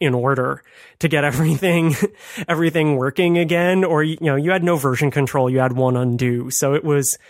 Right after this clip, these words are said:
it was nice that it was open to the entire community, but it definitely required a lot of patience and attention to detail that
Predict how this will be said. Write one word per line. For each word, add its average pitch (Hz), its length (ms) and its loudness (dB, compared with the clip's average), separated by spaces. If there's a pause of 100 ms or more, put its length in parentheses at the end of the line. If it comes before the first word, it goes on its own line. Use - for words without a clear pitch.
(400)
it 175 40 0
was 165 140 2
nice 156 300 0
that 220 120 0
it 156 80 -4
was 139 240 -4
open 190 500 0
to 196 120 -4
the 202 140 -2
entire 208 320 -2
community, 202 500 -2
but 131 220 -2
it 143 240 -10
definitely 131 840 -2 (600)
required 127 800 0 (260)
a 139 80 2
lot 120 380 -2
of 113 200 -8
patience 123 640 -4
and 139 100 2
attention 131 440 -2
to 131 80 -6
detail 135 500 -2
that 147 220 -8